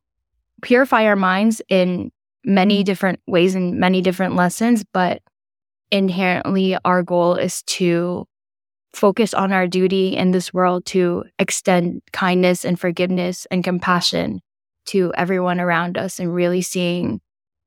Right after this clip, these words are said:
the greater whole of how we are all interconnected. And we know that everything in life is in relationship, and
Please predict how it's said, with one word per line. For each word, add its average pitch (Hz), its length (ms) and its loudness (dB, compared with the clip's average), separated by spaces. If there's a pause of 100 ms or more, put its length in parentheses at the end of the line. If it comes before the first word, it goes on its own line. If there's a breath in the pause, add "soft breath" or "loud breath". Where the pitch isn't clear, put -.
(120)
the 202 80 4
greater 185 380 0
whole 175 420 2
of 180 160 -2
how 180 200 -2
we 180 120 0
are - 160 -2
all 175 160 2
interconnected. 185 960 0 (540)
And 175 580 0 (880)
we 214 180 4
know 196 200 6
that 185 260 2
everything 190 440 0
in 180 120 0
life 175 320 0
is 180 360 2 (100)
in 190 160 0
relationship, 190 840 2 (640)
and 175 300 0